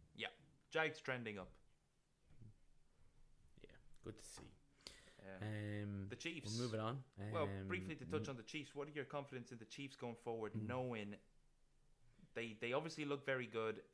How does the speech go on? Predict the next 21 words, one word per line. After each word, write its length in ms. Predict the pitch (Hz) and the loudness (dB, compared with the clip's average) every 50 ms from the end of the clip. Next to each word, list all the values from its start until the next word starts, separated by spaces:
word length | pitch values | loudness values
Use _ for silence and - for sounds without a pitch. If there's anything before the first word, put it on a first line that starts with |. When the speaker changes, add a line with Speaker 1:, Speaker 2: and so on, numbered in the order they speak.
| - _ | -14 _
Speaker 1:
Um, 520 | - 98 101 101 98 98 98 98 98 95 92 - - - _ - _ - - - - - - _ | -2 -2 0 2 2 2 2 0 -2 -6 -10 -12 -20 -20 _ -20 _ -20 -20 -20 -20 -20 -20 _
Travis 300 | - 139 131 104 107 - | 2 2 2 2 2 -4
Kelce 560 | - - 127 127 127 127 - 123 123 120 110 - - - _ - _ - _ _ _ _ - _ _ _ _ _ - - - - | 0 2 2 2 2 0 -2 -2 0 0 -2 -4 -10 -20 _ -20 _ -20 _ _ _ _ -20 _ _ _ _ _ -20 -20 -12 -6
is 120 | 110 113 | -2 0
obviously 480 | 117 113 113 107 - 110 104 101 95 95 | 0 0 0 -4 -2 -2 -2 -2 -4 -6
just 260 | - 104 104 101 - - - - 95 95 | -4 -4 -4 -4 -4 -12 -14 -14 -6 -2
the 120 | 104 98 98 95 95 - | -2 -2 -2 -4 -4 -2
dude. 480 | 104 110 113 110 107 101 101 101 - - - _ _ - _ _ _ _ _ _ _ - _ _ _ _ | 0 2 2 2 2 2 0 -2 -6 -10 -18 _ _ -20 _ _ _ _ _ _ _ -20 _ _ _ _
The, 160 | - 113 117 110 | -8 -8 -8 -2
the 140 | 110 123 | 0 2
weapons 600 | 123 147 170 160 - 160 143 131 120 107 - - - - | 4 4 2 2 2 -2 -2 0 -2 -4 -6 -8 -2 -2
around 420 | 107 110 117 135 151 151 139 - - | 0 4 4 4 4 4 0 -2 -2
Patrick 360 | 123 117 113 - - 107 - - | -2 -2 -2 -2 -4 -8 -8 -8
Mahomes 460 | 101 98 104 107 104 101 101 98 - - - | -8 -6 -4 -2 -2 -2 -4 -6 -8 -6 -2
are 140 | 98 104 | 0 2
obviously 540 | 117 123 117 110 - - 104 101 101 92 95 - - - _ _ _ - - - - - - - - - - - | 2 2 0 -4 -6 -6 -6 -6 -6 -8 -12 -16 -20 -20 _ _ _ -20 -20 -20 -20 -20 -20 -20 -20 -20 -12 -6
newer 440 | 107 120 131 127 113 104 98 95 - - - - - - - - | -2 0 0 2 2 2 0 0 -4 -10 -20 -20 -20 -20 -10 -10
to 80 | 117 | -6
the 120 | 101 104 101 | -6 -6 -6
system 520 | - - 110 107 - - 104 98 98 98 | -4 -4 -6 -6 -4 -4 -4 -4 -4 -4
than 220 | 92 101 95 92 | -4 -4 -6 -6